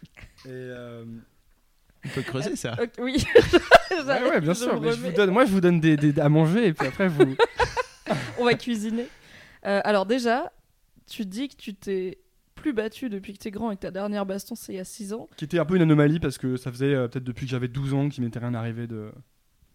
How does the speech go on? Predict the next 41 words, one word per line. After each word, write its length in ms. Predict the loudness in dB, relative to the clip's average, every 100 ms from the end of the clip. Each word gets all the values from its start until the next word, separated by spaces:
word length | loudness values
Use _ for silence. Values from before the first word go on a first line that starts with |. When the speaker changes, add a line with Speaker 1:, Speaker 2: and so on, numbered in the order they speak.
| _
Speaker 3:
Mais 80 | -4
il 20 |
y 60 | -4
a 60 |
plein 220 | -2 -2 -2
de 40 |
gens, 300 | -4 -6 -8
et 80 | -10
notamment 320 | -10 -10 -10
je 80 | -12
pense 160 | -14 -16
plein 200 | -14 -14
de 60 |
filles, 120 | -14 -16
qui 100 | -16
se 140 | -18
sont 180 | -14 -12
juste 180 | -10 -8
jamais 240 | -6 -6
battues. 260 | -8 -10 -12
Moi 120 | -12
je 60 | -12
me 60 |
suis 120 | -14 -10
jamais 220 | -10 -10
battue 320 | -12 -14 -16
physiquement 400 | -16 -14 -12 -10
dans 80 | -10
ma 100 | -10
vie, 120 | -14
tu 140 | -18 -18
vois. 120 | -16
Donc 200 | -12 -10
c'est 100 | -10
intéressant 440 | -12 -8 -8 -6 -6
que 60 |
toi 120 | -6 -8
tu 100 | -8
présentes 280 | -12 -12
ça 140 | -12 -10
comme, 280 | -8 -8